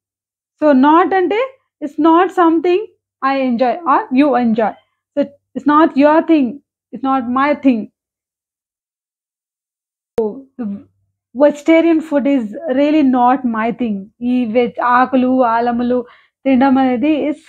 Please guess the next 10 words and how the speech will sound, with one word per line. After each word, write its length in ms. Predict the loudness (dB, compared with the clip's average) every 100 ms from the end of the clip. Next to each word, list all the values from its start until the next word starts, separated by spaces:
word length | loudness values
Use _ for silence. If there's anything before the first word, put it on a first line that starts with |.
| _ _ _ _ -2
not 140 | 0 2 2
really 220 | 4 2 2
my 100 | -2 -6 -6
thing. 160 | -6 -8 -12 _ -6
అంటే 180 | -2 -2 -2 0
నాకు 200 | 0 2 2
ఇలాంటివి 400 | 2 2 2 0 0
ఏం 100 | 0 -2 -6 _ _ _ _ _ -6
ఇష్టం 220 | -2 2 4
ఉండదు. 340 | 4 2 0